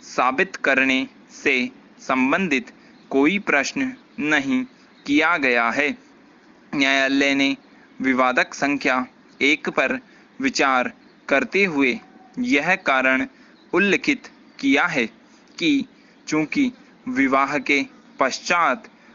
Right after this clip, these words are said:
पति और पत्नी मसूरी, वैष्णो देवी और मुंबई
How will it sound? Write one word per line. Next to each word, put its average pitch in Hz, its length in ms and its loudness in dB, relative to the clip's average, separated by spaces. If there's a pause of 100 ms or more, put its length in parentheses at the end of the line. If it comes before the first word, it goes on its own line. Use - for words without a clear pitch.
(160)
पति 147 300 0 (140)
और 139 260 2 (340)
पत्नी 151 380 0 (400)
मसूरी, 139 680 0 (460)
वैष्णो 139 520 0
देवी 135 400 -2 (480)
और 131 280 2 (380)
मुंबई 143 560 0